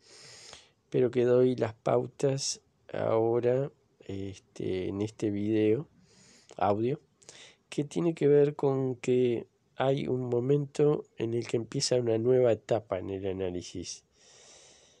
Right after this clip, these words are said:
Pero ahora voy a decir por qué empieza una nueva etapa.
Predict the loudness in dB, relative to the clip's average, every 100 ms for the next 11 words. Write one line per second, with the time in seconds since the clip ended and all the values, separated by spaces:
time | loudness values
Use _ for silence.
0 | _ _ _ _ 0 2 4 2 0 -2
1 | -6 -14 _ _ _ _ _ _ -4 0
2 | 2 4 4 2 0 -6 -6 -6 -6 -2
3 | -4 -2 -8 -2 0 0 0 -2 -2 -4
4 | -8 -8 -16